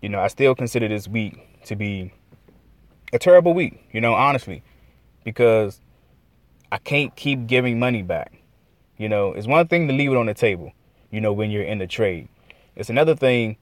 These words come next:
you know, to just give it back, you know, and the, and the worst thing about it is, like, I actually had to sit there because I, like, especially on Friday, since I had the, um, I mean, since I bought the stock, like, around nine forty, I actually sat there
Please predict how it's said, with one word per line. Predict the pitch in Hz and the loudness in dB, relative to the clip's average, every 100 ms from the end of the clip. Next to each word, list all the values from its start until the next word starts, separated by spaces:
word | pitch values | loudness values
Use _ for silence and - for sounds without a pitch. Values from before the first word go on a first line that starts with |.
| _ _ - | _ _ -8
you | 113 | -2
know, | 113 104 95 | 2 0 -2
to | 117 | -6
just | 110 117 107 | -4 -4 0
give | 135 | 0
it | 131 107 | 0 2
back, | 131 107 - | 4 4 0
you | 113 | -2
know, | 123 127 | 2 4
and | - 110 | 2 -2
the, | 113 104 | -4 -6
and | - 110 | -8 -2
the | |
worst | 123 151 | 2 2
thing | 156 151 | 2 0
about | 143 139 | 6 6
it | 135 | 6
is, | 156 175 147 127 _ _ _ _ _ _ _ _ _ _ | 4 2 0 -6 _ _ _ _ _ _ _ _ _ _
like, | 123 123 113 - | 2 4 2 -2
I | - - | -2 0
actually | 233 170 170 | 0 0 4
had | 160 | 4
to | 143 | 4
sit | 117 175 185 | 0 -2 0
there | 147 123 117 - | 2 2 0 -2
because | 123 185 160 | 2 4 6
I, | 143 - | 4 2
like, | 123 120 104 - | 2 2 -2 -14
especially | 110 110 151 202 135 120 | -10 -2 0 0 0 0
on | 107 | 2
Friday, | 135 151 151 107 101 - - _ _ _ _ _ _ | 4 4 4 0 -8 -14 -20 _ _ _ _ _ _
since | - 151 147 | -4 -2 2
I | 147 | 4
had | 147 143 | 6 4
the, | 131 117 | 4 2
um, | 131 127 107 | 2 0 -2
I | |
mean, | 127 | -4
since | 120 139 | -4 0
I | 127 | 2
bought | 120 139 | 2 0
the | - | -2
stock, | 117 143 147 - - - | -4 4 4 4 -2 -2
like, | 123 | 2
around | 117 127 123 113 | 2 2 2 2
nine | 127 131 131 | 2 2 0
forty, | 139 143 143 160 _ _ _ _ _ _ | 2 4 2 -4 _ _ _ _ _ _
I | - | -2
actually | 277 226 | 0 -2
sat | 170 202 175 | 2 2 2
there | 156 151 135 | 2 4 2